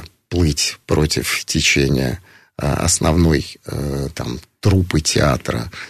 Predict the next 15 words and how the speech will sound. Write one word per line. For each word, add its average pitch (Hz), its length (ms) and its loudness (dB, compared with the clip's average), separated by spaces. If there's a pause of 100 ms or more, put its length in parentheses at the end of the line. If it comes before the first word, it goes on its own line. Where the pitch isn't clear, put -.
(280)
э, 76 420 -2 (1500)
редакторского, 80 800 -2
там, - 120 -4
литературного 82 760 2
отдела. 82 640 -2
Он 87 120 -4
хотел 80 380 -2
это - 180 -12
делать 69 400 -4
по-своему. 160 720 4 (920)
А, 78 360 -2
он 76 220 0
был 65 220 -4
не 73 320 0
понят. 143 640 4